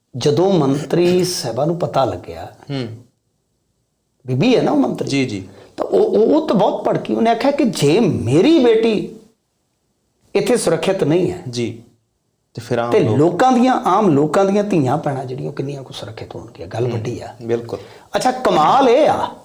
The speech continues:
Speaker 2: ਜੀ।
Speaker 1: ਕਿ ਜਿਹੜੇ ਬੰਦੇ ਫੜੇ ਆ ਇਹਨਾਂ ਨੇ ਜਾਂ ਨਾਮਜ਼ਦ ਕੀਤੇ ਆ,
Speaker 2: ਜੀ।
Speaker 1: ਉਹਨਾਂ ਦੇ ਵਿੱਚੋਂ ਇਹਨਾਂ ਦਾ ਹੀ ਜਿਹੜਾ ਏਕਨਾਥ ਸ਼ਿੰਦੇ ਆ,
Speaker 2: ਹੂੰ।
Speaker 1: ਉਹਦੀ ਧਿਰ ਦੇ ਨਾਲ ਜੁੜੇ ਦੋ ਬੰਦੇ ਆ।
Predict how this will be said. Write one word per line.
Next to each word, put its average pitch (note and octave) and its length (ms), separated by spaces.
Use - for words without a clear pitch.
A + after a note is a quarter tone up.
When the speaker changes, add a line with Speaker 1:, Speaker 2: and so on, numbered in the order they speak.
Speaker 2:
ਜੀ। B2 360
Speaker 1:
ਕਿ - 100
ਜਿਹੜੇ A3+ 340
ਬੰਦੇ F#3+ 360
ਫੜੇ D#3+ 420
ਆ - 20
ਇਹਨਾਂ B2+ 200
ਨੇ B2+ 120
ਜਾਂ D#3+ 180
ਨਾਮਜ਼ਦ C#3+ 420
ਕੀਤੇ C3 400
ਆ, G#2 100
Speaker 2:
ਜੀ। C3 440
Speaker 1:
ਉਹਨਾਂ C4+ 280
ਦੇ D4 100
ਵਿੱਚੋਂ F3+ 720
ਇਹਨਾਂ D#4 300
ਦਾ C#4 120
ਹੀ A3+ 140
ਜਿਹੜਾ F3+ 640
ਏਕਨਾਥ F3+ 500
ਸ਼ਿੰਦੇ D3+ 480
ਆ, - 140
Speaker 2:
ਹੂੰ। C#3+ 240
Speaker 1:
ਉਹਦੀ G#3 180
ਧਿਰ F3+ 220
ਦੇ B2 160
ਨਾਲ C3+ 180
ਜੁੜੇ B2+ 200
ਦੋ A2+ 160
ਬੰਦੇ F2 300
ਆ। - 80